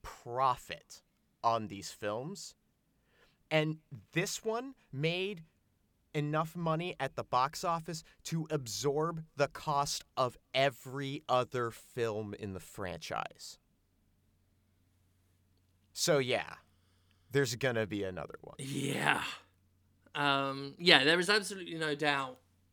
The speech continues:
Speaker 2: that, that final chapter be damned. Um, but I have a feeling, I have a feeling either way, whether it's a sequel or not, they'll give it a couple years and just call it Resident Evil.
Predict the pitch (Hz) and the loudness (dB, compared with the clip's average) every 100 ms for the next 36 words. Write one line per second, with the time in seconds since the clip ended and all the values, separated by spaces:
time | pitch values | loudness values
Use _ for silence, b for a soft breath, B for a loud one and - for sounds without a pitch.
0 | - 135 135 139 135 - - 170 165 151 | -10 -6 -6 -6 -12 -12 0 2 4 0
1 | 147 165 147 - 151 139 151 139 131 135 | 0 -2 -2 -6 -4 0 2 2 -2 -10
2 | - b b b b _ 135 131 131 135 | -18 b b b b _ -6 -4 -6 -10
3 | 139 - 160 156 156 185 165 - - 196 | -12 -4 2 4 4 4 2 -4 -2 0
4 | 190 185 170 156 151 156 - _ - 269 | 2 0 0 -2 -6 -10 -14 _ 10 10
5 | 330 - 302 247 208 175 180 240 233 269 | 10 6 6 4 2 2 4 4 2 -2
6 | 262 254 254 262 269 - 190 185 185 180 | 0 2 2 2 -2 -4 -2 0 0 -6
7 | 180 - 185 180 180 175 160 156 156 202 | -8 -6 -6 -6 -4 -2 -2 -2 -4 -4
8 | - b b b b b 165 156 165 156 | -10 b b b b b -2 2 2 2
9 | 170 175 196 180 185 170 190 214 202 - | 2 -2 -4 -4 -4 -2 0 0 -4 -10
10 | 175 165 139 151 151 - - 147 156 151 | -6 -6 -2 -4 -4 -10 -6 -2 -2 -2
11 | 143 143 147 143 139 147 143 147 175 202 | -4 -4 -6 -8 -8 -10 -8 -6 -6 -6